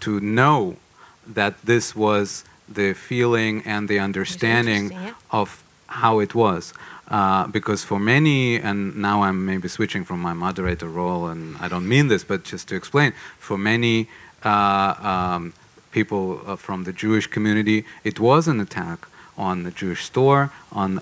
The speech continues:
Speaker 1: on, uh, um, uh, the, the concert hall, which was, uh, various times attacked, uh, for its pro-Israel,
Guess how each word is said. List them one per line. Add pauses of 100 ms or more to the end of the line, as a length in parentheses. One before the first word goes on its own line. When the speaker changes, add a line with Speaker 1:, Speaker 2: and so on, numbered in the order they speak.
Speaker 1:
on,
uh,
um,
uh,
the,
the
concert
hall,
which
was, (840)
uh,
various
times
attacked, (300)
uh,
for
its
pro-Israel,